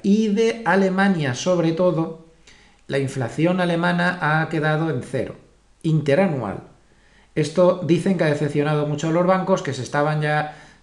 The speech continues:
eh, empezando a frotar las manos con ese numerito extraño y un poco verbenero que nos obsequió, con el que nos obsequió Powell, con muy poca seriedad y una falta de ortodoxia total, y no es ese el camino que llevaba Powell, pero no sé,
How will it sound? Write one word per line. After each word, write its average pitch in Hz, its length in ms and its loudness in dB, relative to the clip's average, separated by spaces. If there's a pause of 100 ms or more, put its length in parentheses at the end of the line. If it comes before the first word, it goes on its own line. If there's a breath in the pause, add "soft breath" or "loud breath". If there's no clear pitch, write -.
eh, 143 180 0
empezando 147 420 -4
a 139 40 -6
frotar 151 280 -2
las 165 180 0
manos 190 420 0 (280 loud breath)
con 147 180 -4
ese 160 240 0
numerito 165 880 2
extraño 170 720 0
y 151 140 0
un 143 140 -2
poco 156 440 0
verbenero 151 680 0 (440 loud breath)
que 139 160 0
nos 127 460 -4
obsequió, 147 640 -4
con 139 140 -2
el 131 60 -4
que 131 100 -4
nos 120 140 -6
obsequió 127 440 -4
Powell, 156 500 -2 (500 loud breath)
con 123 220 -2
muy 175 220 4
poca 165 260 2
seriedad 147 640 2
y 151 80 -2
una 156 180 2
falta 160 360 0
de 143 80 4
ortodoxia 143 640 0
total, 160 480 0
y 127 140 -2
no 156 180 2
es 160 160 0
ese 165 240 2
el 151 80 2
camino 147 380 0
que 127 100 -2
llevaba 143 400 0
Powell, 175 300 2
pero 113 180 -2
no 127 140 -6
sé, 165 220 -4